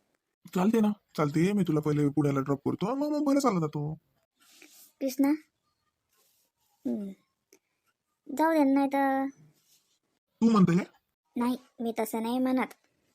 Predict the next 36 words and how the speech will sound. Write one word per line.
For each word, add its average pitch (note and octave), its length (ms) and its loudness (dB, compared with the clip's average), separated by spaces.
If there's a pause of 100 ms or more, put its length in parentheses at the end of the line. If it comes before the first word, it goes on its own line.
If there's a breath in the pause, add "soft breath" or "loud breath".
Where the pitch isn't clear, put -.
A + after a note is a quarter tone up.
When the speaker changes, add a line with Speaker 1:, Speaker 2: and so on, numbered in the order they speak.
Speaker 2:
हा, D4+ 60 6
तू E4 100 2
माफी C#4 300 6
नको D#4+ 240 6
करू. D#4+ 220 4 (400)
हा, D#4+ 60 2
तिला E4 220 4
शिक्षा D4 320 2
दे, C#4 160 4
मी C4 140 4
नाही G4+ 160 2
म्हणत. A4+ 220 0 (320 soft breath)
तिच्यासोबत C#4+ 420 2
तू D#4+ 80 4
रुडलीस, F4 360 4
वाग. A3+ 220 -2 (140)
वाग D4+ 140 4
काही G#4 200 4
दिवस, E4+ 240 8 (140)
काही F4+ 140 4
दिवस F#4+ 320 6
तरी. A3+ 160 4
मी B3+ 120 4
नाही G#4+ 80 4
म्हणत C5+ 180 2
तू F#4+ 40 10
जन्मभर B3 420 6
तुझ्या B3 180 2
बायकोला A3+ 320 2
काही A3 200 2
फारकत A#3+ 260 0
येते A3 220 2
का, G#3+ 120 0
तू A3 160 0
हे G#3+ 120 2
कर. A3 180 2